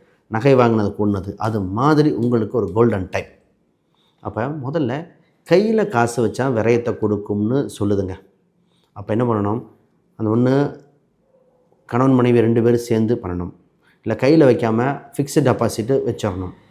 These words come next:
கையில காசு இல்லாம இன்வெஸ்ட்மெண்ட் நகையா வாங்கி வச்சிருப்போம். நகையா வாங்கி வச்சா வாங்கலாம், விக்கலாம், உங்களுக்கு ரேஷியோ வந்துடும். இது மாதிரி கையில் வைக்காமல்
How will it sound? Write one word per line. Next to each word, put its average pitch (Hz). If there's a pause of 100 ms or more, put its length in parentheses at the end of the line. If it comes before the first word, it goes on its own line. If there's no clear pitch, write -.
(480)
கையில 202
காசு 147
இல்லாம 123
இன்வெஸ்ட்மெண்ட் 127
நகையா 127
வாங்கி 110
வச்சிருப்போம். 120
நகையா 147
வாங்கி 131
வச்சா 123
வாங்கலாம், 120
விக்கலாம், 117
உங்களுக்கு 110 (240)
ரேஷியோ 127
வந்துடும். 101
இது 107
மாதிரி 117
கையில் 165
வைக்காமல் 107